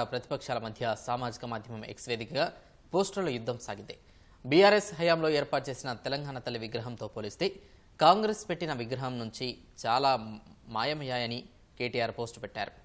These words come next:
తెలంగాణ తల్లి నెత్తిన కిరీటం, చేతిలో బతుకమ్మ, కాళ్లకు కడియాలు మాయమయ్యాయని కేటీఆర్ విమర్శించారు. తెలంగాణ రవాణా లోగోలో చార్మినార్, కాకతీయ కళాతోరణం, తెలంగాణ రైతుల భూములు, మూసీ ఒడ్డున పేదల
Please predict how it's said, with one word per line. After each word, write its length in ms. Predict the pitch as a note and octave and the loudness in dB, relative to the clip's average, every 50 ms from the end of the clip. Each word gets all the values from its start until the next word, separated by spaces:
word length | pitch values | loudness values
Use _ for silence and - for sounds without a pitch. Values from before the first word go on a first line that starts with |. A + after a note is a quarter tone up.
| - - - - - - - - | -20 -20 -20 -20 -20 -2 6 8
తెలంగాణ 320 | D3 E3 E3 E3+ E3 E3 D3 D3+ | 8 10 10 8 8 6 6 4
తల్లి 180 | D3+ D3 D3+ D3 C#3+ | 2 2 2 0 -2
నెత్తిన 260 | C#3+ - D3 C3+ B2+ - | -2 -2 -4 -4 -4 -4
కిరీటం, 340 | - B2+ C3+ D3 C3+ C#3+ D3+ F3 F3 - - - - - | -2 -2 -2 0 -2 -4 -4 -6 -10 -16 -20 -12 -2 0
చేతిలో 320 | D3 D3+ D3+ E3 C#3+ C3+ A#2+ G#2+ | 0 0 0 0 0 0 0 0
బతుకమ్మ, 340 | A2+ - - - D3 C#3 C#3 D3 F3+ - - - - - C3 | -2 -4 -4 -6 -6 -6 -6 -8 -10 -12 -18 -20 2 6 8
కాళ్లకు 360 | C3+ E3 F#3+ G3+ G3 - F#3 - | 10 10 10 8 4 0 -2 -2
కడియాలు 380 | C#3+ C3+ C#3+ C#3+ C#3+ C3+ C#3 B2 A2 | -2 0 0 0 0 0 -2 -2 0
మాయమయ్యాయని 640 | G#2+ A#2 C#3 C#3 C#3 B2+ B2 A#2 A2+ A2+ A2+ A#2+ B2 - - - - | 2 2 2 0 0 -2 0 0 0 0 -2 -4 -8 -10 -14 -12 -8
కేటీఆర్ 380 | B2 A#2 A2+ B2 A#2 A2+ G#2+ A2 | -6 -4 -2 0 0 0 0 -2
విమర్శించారు. 540 | G#2+ A2+ A2 - - G#2 - - G2+ - - - - - - - - - - - - - - | -6 -8 -8 -8 -12 -16 -12 -10 -10 -10 -10 -14 -20 -20 -20 -20 -20 -20 -20 -20 -4 2 4
తెలంగాణ 320 | - F#3 G3+ G#3 G#3 G#3 G3 E3+ | 6 6 6 6 4 4 6 6
రవాణా 280 | D#3+ F3 F#3+ G3 G3+ G3+ F#3+ E3 | 6 6 4 4 2 0 0 0
లోగోలో 380 | D3 C#3+ C#3 C3+ C3 B2+ B2+ C3 C#3+ C#3+ - - | 0 0 0 0 2 2 2 0 0 -2 -2 0
చార్మినార్, 480 | C#3 A#2+ A#2+ A#2+ A#2+ A#2+ A#2 A#2 A#2+ - - - | 0 2 2 0 -2 -2 -2 -2 -4 -4 -2 -2
కాకతీయ 380 | A#2+ A#2 - A#2+ - B2+ A#2+ A2+ A2 - | -2 -2 -2 -4 -4 -2 -2 -2 -2 0
కళాతోరణం, 540 | G#2+ A2+ A#2+ B2+ - C3 - B2 A#2 A#2+ C3+ - - - - - - - - | 0 0 0 0 -2 -4 -4 -4 -4 -6 -10 -12 -18 -20 -20 -20 -20 0 4
తెలంగాణ 320 | D3+ D#3 E3 E3 D#3+ D3+ D3+ C#3 C3+ | 4 4 6 6 4 4 4 2 2
రైతుల 260 | C3+ B2+ C3+ B2+ A#2+ A#2 G#2+ | 0 0 0 -2 -2 -2 -2
భూములు, 320 | C3 C3 B2+ B2 A#2+ A#2+ B2+ - - - - A#2+ | -4 -4 -2 -2 -2 -4 -6 -8 -12 -16 -10 -6
మూసీ 280 | A#2+ C#3+ D3 - D#3 C#3+ B2 B2 | -4 -4 -4 -4 -4 -2 -2 -2
ఒడ్డున 240 | B2 A#2 B2 A#2+ A#2+ A#2 A2 - - | -2 -2 -4 -2 -2 -4 -4 -4 -4
పేదల 320 | A#2+ C#3+ E3 F3 F#3+ F3+ | -2 -2 0 0 0 0